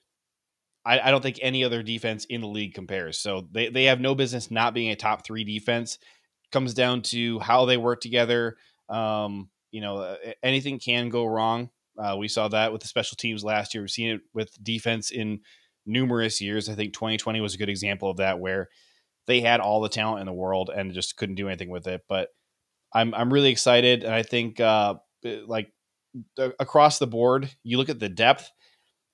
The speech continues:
I think you can sustain some unfortunate injuries and still be okay at basically every position.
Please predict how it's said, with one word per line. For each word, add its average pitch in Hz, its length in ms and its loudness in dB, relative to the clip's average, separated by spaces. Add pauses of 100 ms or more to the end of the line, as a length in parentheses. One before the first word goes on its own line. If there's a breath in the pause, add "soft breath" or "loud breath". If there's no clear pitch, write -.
I 135 140 2
think 170 360 0
you 151 220 0
can 160 260 0
sustain 139 640 0
some 123 180 -6
unfortunate 117 600 -2
injuries 123 580 -2 (340 soft breath)
and 123 180 -2
still 123 320 -2
be 117 200 0
okay 107 520 -2 (160)
at 104 200 0 (360)
basically 120 500 0
every 107 200 -2
position. 98 500 -6